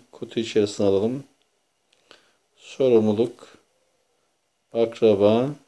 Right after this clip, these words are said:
öğüt, birlik. Şimdi dört tanesini bulduk.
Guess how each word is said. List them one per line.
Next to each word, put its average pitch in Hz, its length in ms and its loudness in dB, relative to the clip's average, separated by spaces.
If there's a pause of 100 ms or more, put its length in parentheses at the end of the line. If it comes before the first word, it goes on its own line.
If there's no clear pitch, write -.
(260)
öğüt, 98 560 -8 (1300)
birlik. 101 680 -8 (4000)
Şimdi 175 640 4 (1600)
dört 160 240 6
tanesini 139 540 4
bulduk. 113 400 2